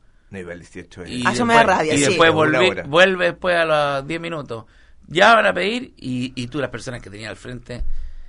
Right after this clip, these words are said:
Speaker 2: no saben todavía lo que van a pedir. Entonces uno dice, "Ya, córtala, po".
Speaker 1: No, el, el almuerzo de dieciochero es
Speaker 3: No, cuando
Speaker 1: una
Speaker 3: uno
Speaker 1: hora y
Speaker 2: Y pedir,
Speaker 1: media.
Speaker 2: y pedir la cuenta.
Speaker 3: Cuando uno viene con hambre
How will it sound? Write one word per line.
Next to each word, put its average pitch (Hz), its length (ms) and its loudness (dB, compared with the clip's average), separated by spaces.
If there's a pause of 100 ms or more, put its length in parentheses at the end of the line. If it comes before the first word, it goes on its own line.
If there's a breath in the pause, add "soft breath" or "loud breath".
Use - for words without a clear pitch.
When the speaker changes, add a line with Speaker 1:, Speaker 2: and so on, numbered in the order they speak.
(180 soft breath)
Speaker 2:
no 120 220 -8
saben 127 260 -2
todavía 117 220 -6
lo - 20 -8
que 104 100 -10
van 104 100 -8
a - 20 -14
pedir. 95 300 -10
Entonces 110 300 -18
uno 110 100 -16
dice, 101 240 -18
"Ya, 73 240 -14
córtala, - 580 2
po". - 180 -6 (120)
Speaker 1:
No, 98 140 -4
el, 87 220 -8 (160)
el 95 240 -10
almuerzo 117 440 -8
de 131 60 -4
dieciochero 135 500 -6
es 139 80 0
Speaker 3:
No, 233 160 6
cuando 226 180 2
Speaker 1:
una - 100 6
Speaker 3:
uno - 60 8
Speaker 1:
hora 156 80 6
y 156 40 6
Speaker 2:
Y - 40 0
pedir, 135 120 0
Speaker 1:
media. 131 80 2
Speaker 2:
y 113 40 -4
pedir 143 220 2
la 139 160 2
cuenta. 151 680 -4 (300)
Speaker 3:
Cuando 214 140 0
uno 254 100 4
viene 269 220 2
con 233 120 2
hambre 277 460 2